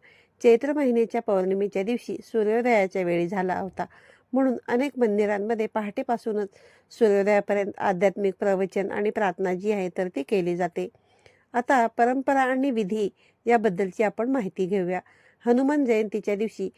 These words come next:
हनुमानांचे जे काही भक्त आहेत, ते पहाटे उठून स्नान करतात आणि हनुमानांच्या मंदिरामध्ये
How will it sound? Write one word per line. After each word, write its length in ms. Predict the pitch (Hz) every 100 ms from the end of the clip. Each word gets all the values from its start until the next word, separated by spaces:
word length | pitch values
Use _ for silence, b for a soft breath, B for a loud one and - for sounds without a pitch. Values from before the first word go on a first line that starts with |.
| b b b -
हनुमानांचे 760 | 240 262 277 269 269 254 262
जे 140 | 196 208
काही 240 | 226 240
भक्त 300 | 220 190 -
आहेत, 220 | 196 196 -
ते 120 | 226 190
पहाटे 400 | 220 214 202 254
उठून 280 | 233 214
स्नान 340 | 208 - 196 185
करतात 380 | 202 185 190 180 b b b -
आणि 220 | 240 233
हनुमानांच्या 680 | 226 240 262 277 262 247 254
मंदिरामध्ये 720 | 214 190 196 190 190 180